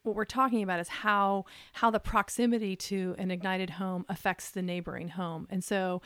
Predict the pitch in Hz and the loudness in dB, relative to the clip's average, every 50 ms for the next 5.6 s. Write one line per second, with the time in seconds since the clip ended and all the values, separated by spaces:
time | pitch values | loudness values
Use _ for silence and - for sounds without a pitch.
0 | - - - - - 240 247 233 - 226 208 - 202 190 185 190 190 196 190 185 | -12 -18 -18 0 6 6 6 8 6 2 0 0 0 0 2 2 2 2 0 2
1 | 170 202 220 226 220 175 196 214 202 196 185 - - 175 175 180 185 - - 196 | 2 4 4 4 4 2 2 0 0 0 -2 -2 -2 0 0 -2 -2 -6 -4 -4
2 | 190 180 175 180 175 175 - - - - - - _ - 196 185 175 175 - 202 | -2 0 0 0 0 -2 -4 -10 -20 -20 -20 -8 _ 0 0 0 0 0 2 2
3 | 196 185 196 190 196 202 196 202 185 180 - 196 185 180 175 185 180 180 175 175 | 2 4 6 4 4 4 2 0 -2 0 0 0 2 2 0 0 0 0 0 2
4 | 233 240 240 208 175 170 170 170 170 - - - - - _ - 214 196 208 196 | 2 4 4 6 6 4 4 2 -2 -6 -12 -20 -20 -20 _ -8 -2 0 2 2
5 | 180 190 196 202 202 190 185 180 180 180 180 | 2 0 0 0 0 2 2 0 0 -2 -6